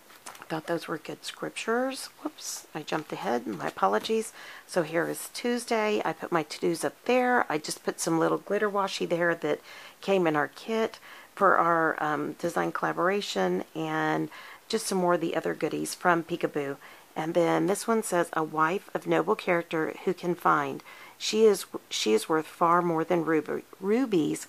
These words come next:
Goodness, I'm sorry, guys. Pro-, Proverbs thirty-one ten. Okay,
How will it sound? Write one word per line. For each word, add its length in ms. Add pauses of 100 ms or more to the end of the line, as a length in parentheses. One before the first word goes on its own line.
Goodness, 360
I'm 120
sorry, 300
guys. 320 (340)
Pro-, 340 (100)
Proverbs 520
thirty-one 440
ten. 380 (1040)
Okay, 280